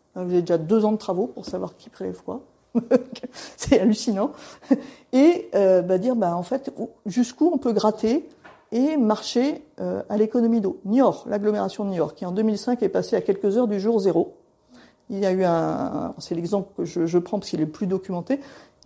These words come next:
À la tête du service d'eau potable, il y avait un, un hydrogéologue qui a mis de la méthode dedans. Et donc, ils ont, en dix ans, économisé cinquante pour cent. Ils ont diminué de cinquante pour cent leur prélèvement.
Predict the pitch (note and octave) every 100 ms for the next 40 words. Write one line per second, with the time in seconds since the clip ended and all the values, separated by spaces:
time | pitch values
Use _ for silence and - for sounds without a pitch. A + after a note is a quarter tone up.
0 | _ - E3 D#3+ - G#3+ F3 E3+ E3 -
1 | G3 G#3 F#3+ F#3+ F3+ G3 F#3 E3+ D3+ D#3
2 | D#3 - - - - _ E3+ G#3 B3 B3
3 | G#3+ F3 F3 A3+ E4 - - _ _ _
4 | - F#3+ F#3 A#3 D#4 A#3+ F#3 F#3+ A3+ F3
5 | A3+ G3+ E3 - - _ - G#3 B3 B3
6 | F#3+ G#3+ G#3 F#3 F#3 C4 G3+ D#3 - _
7 | _ - A#3 A#3 G3+ G3 C#4 D#4+ C4 A#3
8 | A#3 A3+ G#3+ D4 D#4+ A3 G#3 G#3 A3+ A#3+
9 | C#4 C4 A3+ A3 A3 - B3 A3 A3 G3
10 | D#3